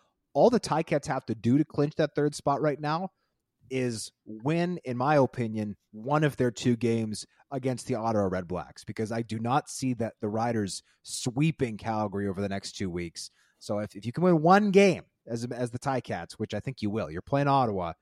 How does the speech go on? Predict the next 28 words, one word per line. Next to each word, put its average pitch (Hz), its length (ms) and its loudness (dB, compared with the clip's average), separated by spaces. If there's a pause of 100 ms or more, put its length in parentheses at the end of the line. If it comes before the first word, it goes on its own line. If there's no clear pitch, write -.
(460)
you're 127 140 0
going 147 180 6
to 135 60 2
the 113 80 -2
postseason. 107 680 -2
Once 135 240 -6
you're 165 60 0
in 165 60 -2
the 175 60 2
dance, 175 560 2 (500)
anything 123 340 -4
can 107 120 -6
happen. 101 240 -4
So 107 160 -12 (160)
credit 214 280 8
to 180 100 2
them. 135 300 2 (200)
This - 220 -2
looks 185 160 0
like 170 160 4
a 143 40 0
season 139 560 -2
that 123 120 -2
has 127 180 -6
been 113 240 -4 (300)
literally 160 680 2
pulled 127 520 2 (260)
from 117 580 -2